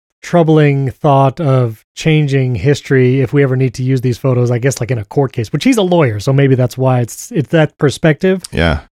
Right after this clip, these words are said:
Speaker 1: And I think, like you, if I have the choice of a picture of my family where two people are blinking,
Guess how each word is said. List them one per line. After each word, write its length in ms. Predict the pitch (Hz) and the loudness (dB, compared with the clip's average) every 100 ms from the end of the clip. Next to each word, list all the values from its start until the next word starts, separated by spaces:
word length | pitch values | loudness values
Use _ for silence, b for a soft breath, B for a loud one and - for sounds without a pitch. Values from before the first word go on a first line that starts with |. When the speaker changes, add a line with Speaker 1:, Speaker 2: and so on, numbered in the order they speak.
| _ | _
Speaker 1:
And 260 | 185 180 202 | 0 0 -2
I 160 | 220 220 | -2 0
think, 240 | 254 233 | 0 0
like 380 | 190 160 143 - | 2 2 0 0
you, 480 | 185 202 139 131 135 _ _ _ _ 170 | 2 4 4 4 0 _ _ _ _ -4
if 160 | 143 | 0
I 100 | 208 | 2
have 80 | 233 | 2
the 80 | 165 | 0
choice 460 | - 175 170 160 | 0 2 2 0
of 500 | - 160 139 131 117 - _ _ _ | -2 2 2 2 -2 -12 _ _ _
a 40 | 151 | -4
picture 260 | 208 208 | -4 0
of 80 | 214 | 0
my 120 | 180 | 2
family 760 | 147 180 165 147 139 131 127 180 _ 139 | 0 2 2 2 2 2 -2 -6 _ 0
where 180 | 139 131 | 0 2
two 200 | - 175 | 0 0
people 220 | 185 151 | 2 2
are 60 | 131 | 2
blinking, 680 | 131 151 139 120 107 113 | 2 2 0 -2 -4 -8